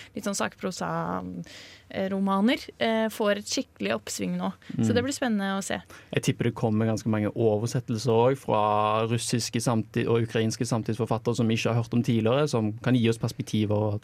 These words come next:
Speaker 2: og tolke det som foregår nå, da.
Speaker 1: Ja, og ikke minst ny-, nyutgivelser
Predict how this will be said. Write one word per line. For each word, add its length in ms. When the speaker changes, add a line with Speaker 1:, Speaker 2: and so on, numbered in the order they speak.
Speaker 2:
og 100
tolke 400
det 100
som 140
foregår 340
nå, 220
da. 40
Speaker 1:
Ja, 120
og 80
ikke 180
minst 240
ny-, 360
nyutgivelser 1080